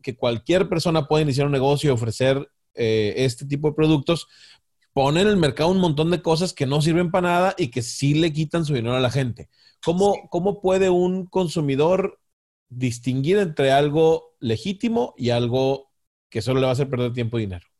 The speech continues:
Speaker 2: Esa pregunta es importante, no solamente en internet, es importante como consumidores y es una pregunta que, que yo cuido. Pocas veces hablo de esto porque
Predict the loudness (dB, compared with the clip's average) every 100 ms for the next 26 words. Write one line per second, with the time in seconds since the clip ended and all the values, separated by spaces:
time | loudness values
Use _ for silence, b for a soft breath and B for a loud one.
0 | _ _ _ 0 0 2 4 4 4 4
1 | 4 2 2 2 2 0 0 2 2 0
2 | -2 -2 -4 -4 -4 -4 -2 -2 -4 _
3 | -10 -2 0 0 -2 0 0 0 -4 -2
4 | 0 0 0 -2 0 2 4 4 2 2
5 | -2 -10 _ _ _ 2 2 4 4 4
6 | 2 2 0 0 -2 0 0 0 0 0
7 | 2 2 6 8 8 4 -2 b b _
8 | 2 4 4 4 4 4 6 6 6 4
9 | 2 -2 2 2 2 2 0 -2